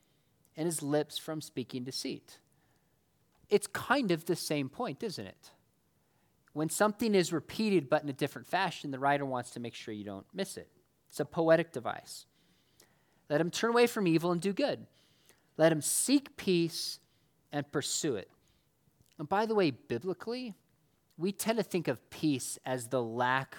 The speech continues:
of conflict. That's a negative view of peace. Biblically, peace is shalom. It's positive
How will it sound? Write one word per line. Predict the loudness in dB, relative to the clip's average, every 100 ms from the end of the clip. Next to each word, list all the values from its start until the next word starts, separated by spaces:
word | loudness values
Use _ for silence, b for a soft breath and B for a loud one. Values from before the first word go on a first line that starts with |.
| -10
of | -10 -10
conflict. | -10 -8 -8 -10 -18 -18 _ -20 -20 _ _ _ _ _ _ -2
That's | 0 2
a | 2
negative | 2 0 0 0 -2 -4
view | -2 -2
of | -2
peace. | -8 -8 -8 -14 -16 -18 _ _ _ b b b b b b b
Biblically, | 2 2 2 2 2
peace | 2 2 2 0 -4
is | -4 -4
shalom. | -6 -6 -2 -2 -2 -10 -10 -4
It's | -4 -4 b b b b _ -8
positive | -6 -2 0 2 2 0 -2 -2 -4 -8